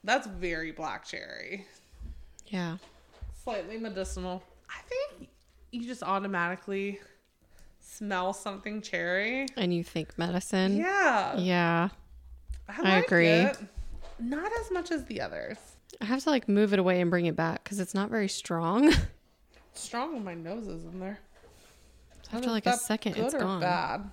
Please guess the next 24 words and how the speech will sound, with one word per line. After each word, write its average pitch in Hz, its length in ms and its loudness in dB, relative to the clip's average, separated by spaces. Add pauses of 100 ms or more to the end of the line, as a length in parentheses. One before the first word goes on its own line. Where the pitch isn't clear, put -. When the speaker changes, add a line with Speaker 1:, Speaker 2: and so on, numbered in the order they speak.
(1400)
Speaker 2:
I - 340 -20
think 311 160 -8
that's 302 200 -4
a 185 60 0
good 165 240 -2
thing. 247 420 6
<laughs> - 260 -18
Speaker 1:
No, 196 160 -2
it's 190 140 -4
still 208 120 -4
going 170 380 -6
for 185 80 -10
me. 226 260 0
<laughs> 440 720 2 (100)
It 285 160 2
does 320 220 6
remind 247 460 2
me 226 120 -4
of 214 100 -4
something, 190 420 -6
and 185 100 -4
I, 180 100 -2 (420)
I - 120 -12
can't 202 340 -2